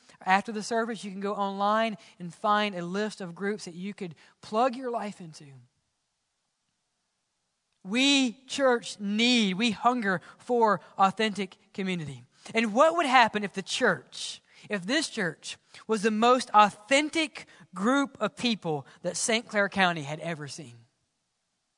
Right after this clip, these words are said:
What would happen if our county and our state said, "We do not believe in this Jesus"?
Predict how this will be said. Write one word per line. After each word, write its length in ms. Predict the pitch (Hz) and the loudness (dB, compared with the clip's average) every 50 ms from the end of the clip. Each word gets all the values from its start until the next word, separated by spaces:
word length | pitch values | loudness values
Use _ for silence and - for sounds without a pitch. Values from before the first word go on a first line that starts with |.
| _ _ _ _ _ _ _ _ _ _ _ _ _ _ _ _ _ _ _ _ _ _ _ _ _ _ _ _ _ _ _ _ _ _ _ _ _ _ _ _ _ _ _ _ _ _ _ _ _ _ _ _ _ _ _ _ _ - - - _ - | _ _ _ _ _ _ _ _ _ _ _ _ _ _ _ _ _ _ _ _ _ _ _ _ _ _ _ _ _ _ _ _ _ _ _ _ _ _ _ _ _ _ _ _ _ _ _ _ _ _ _ _ _ _ _ _ _ -20 -20 -20 _ -4
What 220 | 180 254 320 330 | 0 0 2 2
would 100 | 349 302 | 2 2
happen 340 | 247 233 180 156 - 147 131 123 123 _ _ _ _ _ _ _ _ _ _ _ _ _ _ - | 4 4 2 2 0 -10 -18 -18 -20 _ _ _ _ _ _ _ _ _ _ _ _ _ _ -2
if 180 | 214 214 208 - - | -2 -2 0 4 8
our 240 | 220 240 262 277 269 | 8 10 10 8 6
county 420 | - - 262 247 240 240 233 214 | 2 0 2 2 2 2 0 0
and 80 | 208 202 | 0 2
our 140 | 202 208 | 2 2
state 320 | 196 - - 208 185 165 - | 0 0 0 0 0 0 -4
said, 180 | 185 175 170 | -8 -8 -6
"We 260 | 185 254 254 233 214 202 | -4 -2 0 0 0 -2
do 300 | 160 151 151 208 214 214 | -4 -4 -6 -4 -4 -2
not 300 | 202 190 180 180 165 160 | 0 0 0 0 0 -2
believe 320 | 180 170 180 175 160 147 | -6 -4 -4 -4 -4 -6
in 80 | 143 151 | -8 -10
this 180 | 160 151 - | -12 -12 -14
Jesus"? 760 | - - 160 151 127 117 120 117 110 - - - - - - | -14 -14 -14 -14 -14 -14 -16 -16 -14 -14 -14 -14 -14 -16 -20